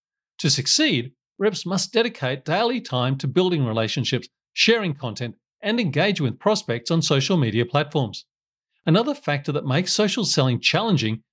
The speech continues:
is the diversity of B two B buyer types and customer segments.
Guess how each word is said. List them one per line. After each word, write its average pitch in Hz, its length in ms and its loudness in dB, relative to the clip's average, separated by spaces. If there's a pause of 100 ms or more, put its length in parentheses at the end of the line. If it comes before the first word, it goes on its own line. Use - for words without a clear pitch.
(140)
is 147 160 4
the 202 60 4
diversity 185 640 0
of 151 120 -6
B 143 160 2
two 139 100 -4
B 120 160 -2
buyer 202 320 0
types 127 340 -6 (240)
and 240 200 -2
customer 123 400 -2
segments. 120 560 -2